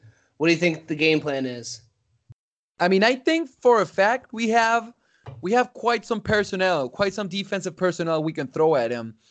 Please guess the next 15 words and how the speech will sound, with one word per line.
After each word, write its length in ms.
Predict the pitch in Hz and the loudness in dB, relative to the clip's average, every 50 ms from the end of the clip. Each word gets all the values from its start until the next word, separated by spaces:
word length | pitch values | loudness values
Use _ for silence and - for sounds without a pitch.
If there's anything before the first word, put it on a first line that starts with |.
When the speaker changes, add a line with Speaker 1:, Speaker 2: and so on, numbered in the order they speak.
| _ _ _ | _ _ _
Speaker 2:
Because 320 | - 185 180 190 175 - 151 | -2 2 2 2 2 2 2
at 220 | 156 170 165 - | 2 2 4 4
the, 120 | 165 160 | 2 4
as 160 | - 170 160 170 | 4 4 4 4
I 120 | 180 180 | 4 4
was 160 | 180 170 160 | 4 2 0
telling 260 | - 185 196 208 202 | 2 2 2 2 2
you 320 | 175 156 147 139 135 131 123 - - - | -2 -4 -4 -4 -4 -6 -10 -14 -12 -6
just 240 | - 170 160 160 | -6 -6 -6 -6
before 240 | 170 156 - 175 165 | -10 -6 -2 -2 -2
we 100 | 156 156 | -2 -4
started 300 | 156 - 170 156 151 156 | -2 0 -2 0 0 -2
recording 600 | 143 139 127 127 - 170 175 180 165 139 120 117 - _ _ _ _ _ _ _ _ | -6 -6 -10 -6 -2 -2 0 0 -2 -4 -8 -12 -14 _ _ _ _ _ _ _ _
this 200 | 156 147 - 165 | -6 -2 0 0
episode, 500 | 160 160 165 151 - 170 151 156 143 | 0 0 -2 -6 -2 -2 -2 -2 -4